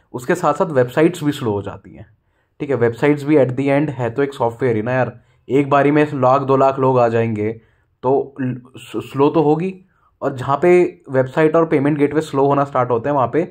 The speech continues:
पेमेंट के फेल होने के चांसेस और ज़्यादा बढ़ जाते हैं, राइट। तो इसीलिए जो आपका पेमेंट वाला पार्ट है, एप्लीकेशन सबमिट करने वाला पार्ट है, आप मेक श्योर करें आप हफ्ता दस दिन पहले ही भर दें पूरा, ठीक है।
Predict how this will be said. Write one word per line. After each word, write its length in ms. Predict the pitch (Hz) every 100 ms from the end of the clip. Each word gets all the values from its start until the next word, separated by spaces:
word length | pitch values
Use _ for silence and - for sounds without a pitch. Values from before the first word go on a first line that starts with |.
| - _ _ -
पेमेंट 320 | 131 139 139
के 100 | 160
फेल 240 | 156 135 123
होने 160 | 123
के 80 | 127
चांसेस 340 | 127 110 135 127
और 280 | 104 110
ज़्यादा 280 | 107 98 107
बढ़ 160 | 104 98
जाते 320 | 95 92 95
हैं, 200 | 101 101 - _ _ _ _ _ -
राइट। 220 | 120 120
तो 60 | -
इसीलिए 560 | - - 147 143 165 175 - _ 127
जो 200 | 127 139
आपका 240 | 135 143
पेमेंट 560 | 139 131 127 147 147 -
वाला 160 | 131 139
पार्ट 300 | 131 127 127
है, 160 | 135 143 - _ _ -
एप्लीकेशन 500 | 117 127 139 135 143
सबमिट 260 | 131 131
करने 200 | 135 127
वाला 140 | 127 123
पार्ट 260 | 117 113
है, 80 | 143
आप 180 | 135 135
मेक 260 | 123 135 -
श्योर 200 | 151 143
करें 280 | 139 135 139
आप 320 | 131 160 - _ _ _ _ _
हफ्ता 420 | 143 139 - 170 165
दस 160 | 156
दिन 200 | 147 156
पहले 320 | 160 139 127 143
ही 180 | 156 156 - 120
भर 140 | 117
दें 220 | 120 131
पूरा, 240 | 123 113 147 - _ -
ठीक 160 | 139 127
है। 180 | 87